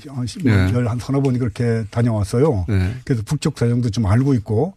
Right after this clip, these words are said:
Speaker 2: 그 사람들의 논리나 정서도 아실 거 아닙니까?
Speaker 1: 그렇죠.
Speaker 2: 네.
Speaker 1: 그리고 북-, 불교 쪽으로만 갔다 온 게 아니고
Speaker 2: 네.
Speaker 1: 윤희상 평화, 어, 음악회,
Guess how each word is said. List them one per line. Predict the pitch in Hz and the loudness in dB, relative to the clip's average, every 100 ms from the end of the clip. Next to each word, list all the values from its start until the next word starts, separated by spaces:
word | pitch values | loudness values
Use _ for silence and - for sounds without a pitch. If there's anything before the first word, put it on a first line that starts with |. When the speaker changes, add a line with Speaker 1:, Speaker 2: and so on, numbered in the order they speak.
| - | 0
Speaker 2:
그 | 143 | 2
사람들의 | 165 190 175 170 | 4 2 0 -2
논리나 | 135 139 160 139 127 | 0 0 2 0 0
정서도 | 110 117 127 123 | 0 -2 -2 0
아실 | 101 85 | 0 -2
거 | 110 | -4
아닙니까? | 95 80 101 101 | -6 -4 -6 -2
Speaker 1:
그렇죠. | 87 82 85 | 0 0 -2
Speaker 2:
네. | 165 | -2
Speaker 1:
그리고 | 156 139 127 123 - - | 0 0 0 -2 -6 -8
북-, | 160 _ - | -8 _ -12
불교 | - 190 202 | 0 2 2
쪽으로만 | 196 156 143 123 | 0 -2 0 0
갔다 | 107 123 | -2 -2
온 | 127 | 0
게 | 127 | 0
아니고 | 104 131 127 117 123 - | 0 0 0 -2 -2 -2
Speaker 2:
네. | 92 82 87 | -2 -2 0
Speaker 1:
윤희상 | 131 151 165 175 180 | 2 2 2 -2 -4
평화, | - 147 143 135 131 127 | -4 -2 0 0 0 -2
어, | |
음악회, | 131 123 139 156 135 - | -2 -2 2 2 0 -2